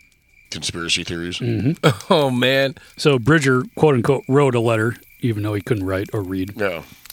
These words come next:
Speaker 2: And things kinda calmed down for a little while.
Speaker 1: He just drew, like, a smiley face stick figure, shaking hands with a smiley face
Speaker 2: Yeah,
Speaker 1: stick
Speaker 2: it's
Speaker 1: figure
Speaker 2: like,
Speaker 1: with a,
Speaker 2: "I did
Speaker 1: with a
Speaker 2: not
Speaker 1: fucking beard.
Speaker 2: tell Indians to attack you."
Speaker 3: I
Speaker 1: Yeah.
Speaker 3: asked them to attack you.
Speaker 1: Ghostbuster
Speaker 2: Mm-hmm.
Speaker 1: symbol with a smiley face with, like, a feather.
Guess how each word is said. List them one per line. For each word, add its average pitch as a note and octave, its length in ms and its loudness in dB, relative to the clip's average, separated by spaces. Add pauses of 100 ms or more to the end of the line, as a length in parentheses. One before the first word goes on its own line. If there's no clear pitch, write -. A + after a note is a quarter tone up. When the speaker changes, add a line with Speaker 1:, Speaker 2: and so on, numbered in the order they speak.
(300)
Speaker 2:
And A2 420 -2
things C3+ 220 2
kinda B2+ 160 2
calmed A#2+ 240 0
down G#2+ 220 -2
for A#2 80 -4
a G#2+ 60 -2
little G#2 220 -2
while. F#2 220 -8
Speaker 1:
He A#2 140 -10
just G#2+ 220 -6
drew, A2+ 140 -6
like, G2 200 -4
a F2 100 -10
smiley F#2+ 380 -4
face G2 280 -4
stick G2 240 -2
figure, F#2+ 460 -8
shaking G2+ 380 -4
hands F#2+ 260 -6
with F#2 100 -12
a E2+ 200 -12
smiley F#2 320 -8
face F2 180 -8
Speaker 2:
Yeah, A2+ 120 4
Speaker 1:
stick G#2+ 60 2
Speaker 2:
it's F#2+ 100 -4
Speaker 1:
figure G#2+ 80 -2
Speaker 2:
like, G2+ 140 -6
Speaker 1:
with - 100 -4
a, - 20 4
Speaker 2:
"I C3+ 160 4
did C3+ 180 2
Speaker 1:
with - 20 2
a C3 40 4
Speaker 2:
not B2+ 340 2
Speaker 1:
fucking A2 120 -10
beard. A2 100 -6
Speaker 2:
tell C#3 220 4
Indians A#2 440 2
to G#2 140 -2
attack F#2+ 340 -6
you." - 120 -12 (680)
Speaker 3:
I A2 100 0
Speaker 1:
Yeah. F2 140 -2
Speaker 3:
asked C3+ 280 2
them A2+ 220 -2
to A2 140 -2
attack F#2 340 -4
you. B2 60 -2
Speaker 1:
Ghostbuster B2+ 460 -2
Speaker 2:
Mm-hmm. G#2+ 40 -2
Speaker 1:
symbol A#2 420 -2
with G#2+ 140 -4
a G#2 40 -6
smiley G#2+ 380 -2
face A2 340 -4
with, G#2+ 140 -10
like, G#2+ 140 -6
a F#2 60 -14
feather. G#2 520 -4